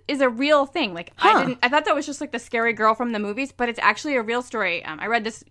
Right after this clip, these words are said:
Speaker 1: Y A novel at the beginning of the year called The Girl from the Well, and it's a true, it's a true thing that happened at this palace. One of the servants was drowned in a well, and that's where that legend comes from. Um,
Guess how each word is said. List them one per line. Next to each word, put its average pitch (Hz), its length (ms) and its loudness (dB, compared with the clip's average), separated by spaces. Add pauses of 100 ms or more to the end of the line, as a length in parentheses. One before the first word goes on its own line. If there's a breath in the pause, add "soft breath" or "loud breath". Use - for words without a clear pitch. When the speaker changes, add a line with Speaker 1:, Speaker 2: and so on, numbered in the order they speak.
Speaker 1:
Y 196 180 -2
A 196 160 -2
novel 175 440 -2
at 180 80 -14
the 190 80 -20
beginning 190 240 -10
of 180 40 -10
the 175 60 -8
year 175 120 -4
called 165 240 -8
The 175 60 -8
Girl 170 240 -4
from 190 180 -10
the 180 80 -8
Well, 165 280 0
and 196 100 -4
it's 196 100 -8
a 202 60 -8
true, 320 400 -2 (120)
it's 196 200 -10
a 220 80 -12
true 302 240 -4
thing 277 180 -4
that 220 120 -2
happened 196 360 0
at - 140 -10
this 185 140 -16
palace. 180 720 0
One 180 180 -8
of 175 160 -12
the 180 60 -10
servants 170 680 -10
was 170 220 -6
drowned 160 340 0
in 151 80 -4
a 147 40 -4
well, 143 340 -6
and 170 140 -8
that's 165 220 -2
where 160 120 -2
that 147 200 -2
legend 151 320 -6
comes 160 240 -4
from. - 220 -8 (500 loud breath)
Um, 165 480 2